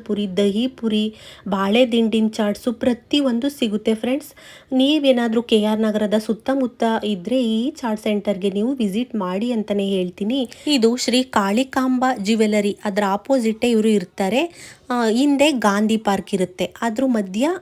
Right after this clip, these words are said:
ಇವರ ಚಾಟ್ ಸೆಂಟರ್ ಇದೆ. ನಾವು ಮೊದಲನೇದಾಗಿ ಇಲ್ಲಿ ಆರ್ಡರ್ ಮಾಡಿದಂಥದ್ದು ಬೋಟಿ ಮಸಾಲ. ಇದಂತೂ ನನ್ನ ಮಗನ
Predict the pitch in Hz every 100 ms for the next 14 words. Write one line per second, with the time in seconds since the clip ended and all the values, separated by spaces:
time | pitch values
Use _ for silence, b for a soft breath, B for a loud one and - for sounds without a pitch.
0 | - 226 220 214 202 196 - 208 196 -
1 | 190 185 214 190 180 180 B B B 233
2 | 233 220 202 247 311 320 262 240 220 233
3 | 226 226 214 208 202 208 202 196 190 185
4 | 202 196 294 214 208 262 262 214 190 185
5 | 185 175 - B B B 214 202 269 302
6 | 277 240 214 208 185 180 208 247